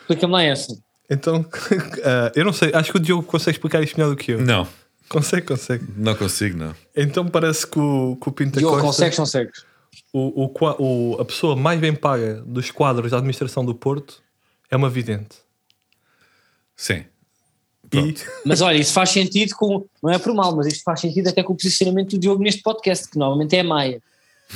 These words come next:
Speaker 1: O Diogo lança sempre as cartas, não é? E os búzios que ele lá tem,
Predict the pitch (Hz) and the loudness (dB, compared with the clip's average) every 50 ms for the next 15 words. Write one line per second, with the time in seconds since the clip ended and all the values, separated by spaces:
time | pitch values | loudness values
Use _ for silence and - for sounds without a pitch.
0 | - - 135 110 107 165 185 170 170 175 180 170 - 180 170 190 175 - 175 - | -6 -2 0 2 2 2 2 4 4 4 4 4 4 2 2 2 4 4 2 2
1 | - - 165 151 151 - 180 202 202 - - - - - - - - - - - | 4 4 2 2 2 0 -2 -2 -2 -2 -6 -8 -12 -20 -20 -20 -20 -20 -20 -16
2 | - - 151 151 151 160 185 190 180 175 160 147 143 147 180 190 185 180 175 160 | -8 -4 -2 0 2 2 4 4 4 2 2 0 0 0 2 2 2 0 -2 -2
3 | - - 170 165 165 160 156 151 - 156 143 147 151 160 175 | 0 0 0 2 2 0 0 -2 -2 -4 -4 -4 -6 -8 -12